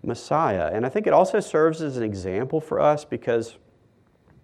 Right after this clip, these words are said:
we're supposed to think of this period that we're living in now, the last two thousand years, and whatever the future holds, this is a period of waiting.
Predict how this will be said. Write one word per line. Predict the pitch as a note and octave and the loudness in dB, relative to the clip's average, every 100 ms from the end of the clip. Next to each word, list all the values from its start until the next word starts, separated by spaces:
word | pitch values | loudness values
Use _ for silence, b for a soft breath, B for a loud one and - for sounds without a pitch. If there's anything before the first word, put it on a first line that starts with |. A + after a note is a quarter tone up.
| _ _ _ b b b b b b b - | _ _ _ b b b b b b b -2
we're | B2+ | 0
supposed | D3 E3 - - D#3+ F#3 | 0 -4 -4 2 2 2
to | A#3 | -4
think | - C3+ C#3+ | -2 0 0
of | C3 G#2 | 0 -2
this | G2 A#2+ B2 | 4 4 2
period | - - A2 B2 B2 | -6 -2 0 0 0
that | A2 A2 | -2 -2
we're | G#2 | -2
living | G2 G#2 G#2+ G#2 | -2 -2 -4 -2
in | G2 | -4
now, | F2+ E2+ G2 G#2 | -4 -6 -6 -6
the | F2+ | -4
last | E2 F2 F#2+ - | -4 -4 -6 -12
two | G2 | -12
thousand | - E2+ F2 F2+ E2 | -6 -4 -4 -4 -8
years, | E2 F#2 G#2 | -6 -8 -8
and | F#2 E2 F2 | -10 -10 -4
whatever | F2 F2+ G2+ G#2+ G2 | -2 0 2 0 -2
the | F#2+ | -8
future | F2+ G#2+ F#2+ F2+ | -10 -10 -8 -10
holds, | F2 A#2 G#2+ F2+ F2+ | -4 0 2 0 -4
this | - C#3+ - - | -2 -2 -4 -6
is | G#2 G2+ - | -4 -4 -8
a | - | -20
period | - C#3 A2 F#2+ F#2+ - | -8 -2 0 0 -4 -8
of | F#2+ | -8
waiting. | F2+ G2 G#2 F#2+ D#2+ D2 | -4 -2 -2 -2 -6 -12